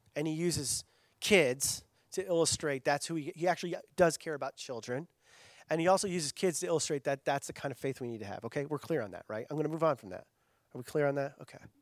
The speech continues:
All right. So, but Jesus, he goes beyond who. He goes beyond the who, and he shows us how much he cares about us. Look at verse twelve. What do you think?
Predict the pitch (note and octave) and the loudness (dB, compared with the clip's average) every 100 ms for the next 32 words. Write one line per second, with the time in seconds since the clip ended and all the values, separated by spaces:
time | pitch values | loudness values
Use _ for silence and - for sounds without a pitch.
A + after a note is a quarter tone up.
0 | _ _ - - - _ - C#3 G#2+ - | _ _ -20 -20 -20 _ -4 -2 -2 -6
1 | - _ _ _ _ - D#3 D3 D3 - | -20 _ _ _ _ -2 0 2 0 4
2 | A3 A#3 D#3+ - F#3 F#3 F3 C3+ D#3 D#3 | 6 6 2 0 0 6 6 6 4 8
3 | F3+ F#3 D#3+ C3+ - - G3 C3+ - _ | 12 12 10 6 -2 2 2 2 -6 _
4 | _ _ _ _ _ _ _ _ _ _ | _ _ _ _ _ _ _ _ _ _
5 | _ _ F3 E3+ F3 E3+ F#3+ G3+ G3 D3+ | _ _ 2 4 4 8 12 12 12 10
6 | C#3+ F#3+ D#3 D3+ - E3+ D3+ C#3+ - - | 6 4 4 0 4 4 4 0 -4 2
7 | E3+ E3 D#3 - D3+ - C3+ A#2+ G#2+ G#2 | 4 4 0 -4 -10 -2 0 0 -2 -6
8 | - A2+ - - _ _ _ _ _ _ | -6 -10 -14 -16 _ _ _ _ _ _
9 | _ E3+ D#3 D3 - B2+ G2 - _ - | _ 0 2 0 -2 -2 -2 -4 _ -20
10 | _ _ _ _ _ _ _ _ _ - | _ _ _ _ _ _ _ _ _ -20
11 | _ - - - F#3+ A3+ F#3 A3 A#3+ E3+ | _ -20 -20 8 12 12 12 12 12 12
12 | - | 4